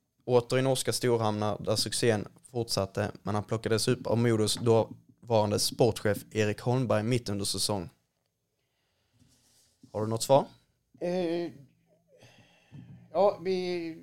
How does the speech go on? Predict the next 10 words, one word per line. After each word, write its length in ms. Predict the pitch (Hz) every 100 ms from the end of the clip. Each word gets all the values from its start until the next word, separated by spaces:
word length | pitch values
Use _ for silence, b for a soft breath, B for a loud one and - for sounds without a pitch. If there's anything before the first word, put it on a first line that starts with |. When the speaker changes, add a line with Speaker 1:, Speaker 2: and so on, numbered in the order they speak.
| - _ 185
Speaker 2:
jag, 240 | 185 156 _
jag 160 | 175
kör 240 | - 175 139
det 120 | 123
nu. 260 | 120 110 107 _ _ _ _ _ _ _ _ _ _ _
Speaker 1:
Mm. 300 | 107 113 180 165 _ _ _
Då 140 | - 104
ska 180 | - 107
vi 100 | 104
ta 300 | - 107